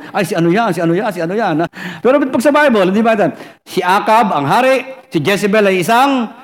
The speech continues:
isang, ah, hentil. Kaya lang to si Jezebel ay may, ano, meron siyang sinasambang Diyos, ang pangalan ay Baal. Ang paniniwala ni Jezebel, kaya pinagpapala ang Israel gawa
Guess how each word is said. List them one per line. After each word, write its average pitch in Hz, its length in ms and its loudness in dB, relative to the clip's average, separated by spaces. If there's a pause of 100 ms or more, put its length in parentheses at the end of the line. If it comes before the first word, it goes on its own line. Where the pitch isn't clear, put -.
(120)
isang, 226 480 0
ah, 214 160 2
hentil. 185 720 -2 (240)
Kaya 226 160 0
lang 262 80 -2
to 240 80 2
si 202 80 0
Jezebel 233 400 0
ay 185 160 0
may, 254 400 2 (160)
ano, 143 320 -2 (240)
meron 262 320 0
siyang 277 160 0
sinasambang 240 560 0
Diyos, 202 160 0
ang 208 160 -2
pangalan 208 320 0
ay 226 320 2 (400)
Baal. 127 560 0 (800)
Ang 208 160 0
paniniwala 247 640 2
ni 254 80 0
Jezebel, 190 800 -2
kaya 233 240 0
pinagpapala 220 960 0
ang - 80 -10
Israel 165 400 -2
gawa 160 240 2